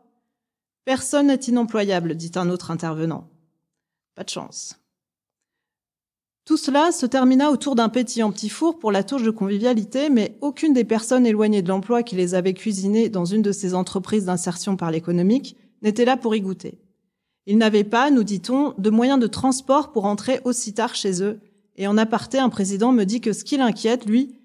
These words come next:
c'est que le niveau des gens qu'on accueille tire les encadrants vers le bas. Comment ne pas vomir ?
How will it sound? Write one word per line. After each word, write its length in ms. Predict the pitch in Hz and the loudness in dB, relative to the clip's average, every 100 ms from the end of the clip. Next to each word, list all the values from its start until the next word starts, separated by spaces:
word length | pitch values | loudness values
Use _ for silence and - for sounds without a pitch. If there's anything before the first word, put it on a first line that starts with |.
| _ _ - | _ _ -4
c'est 180 | 240 | -2
que 100 | 226 | 2
le 140 | 233 233 | 2 4
niveau 300 | 269 277 302 | 4 4 2
des 120 | 220 | 2
gens 160 | 214 277 | 2 0
qu'on 180 | 254 214 | 0 0
accueille 480 | 226 226 240 254 - - | 0 0 0 0 -4 -6
tire 360 | - 320 262 | 2 2 2
les 220 | 208 214 254 | 0 2 2
encadrants 460 | 254 214 214 269 | 2 2 2 4
vers 200 | 226 240 | 4 4
le 80 | 214 | 4
bas. 300 | 185 - - _ _ _ _ _ _ _ _ _ | 2 -2 -6 _ _ _ _ _ _ _ _ _
Comment 280 | - 220 240 | -4 0 0
ne 80 | 180 | 0
pas 200 | 190 185 | -2 -4
vomir ? 460 | 170 165 175 - | -4 -4 -8 -18